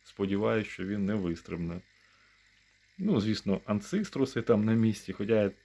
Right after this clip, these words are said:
я таке чув, що навіть вони, е, можуть вилізти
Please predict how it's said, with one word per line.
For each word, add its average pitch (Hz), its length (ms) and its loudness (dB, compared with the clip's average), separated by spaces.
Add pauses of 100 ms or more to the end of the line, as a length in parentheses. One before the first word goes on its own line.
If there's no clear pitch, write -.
(160)
я 104 120 -2
таке 98 260 -2
чув, 135 320 -2
що 98 300 -2
навіть 98 340 0
вони, 131 360 2 (800)
е, 92 260 0
можуть 98 600 -2 (100)
вилізти 98 600 0